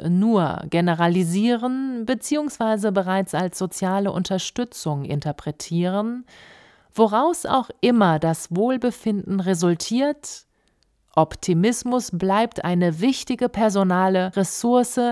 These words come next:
mit einem bedeutsamen Faktor für die psychische und physische Gesundheit, vor allem bei der Konfrontation mit Stress.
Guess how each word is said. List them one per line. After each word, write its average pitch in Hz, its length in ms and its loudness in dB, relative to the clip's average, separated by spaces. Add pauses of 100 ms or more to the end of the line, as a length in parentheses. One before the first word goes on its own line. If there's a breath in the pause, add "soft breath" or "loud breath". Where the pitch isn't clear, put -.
(320 loud breath)
mit 185 160 2
einem 180 440 4
bedeutsamen 240 760 2
Faktor 214 540 -4
für 180 240 -2
die 165 180 0
psychische 254 880 -2
und 302 240 0
physische 220 640 0
Gesundheit, 185 840 2 (140)
vor - 340 -2
allem 269 360 2
bei 208 140 0
der 202 160 0
Konfrontation 185 1000 -2
mit 214 220 -6
Stress. - 600 -6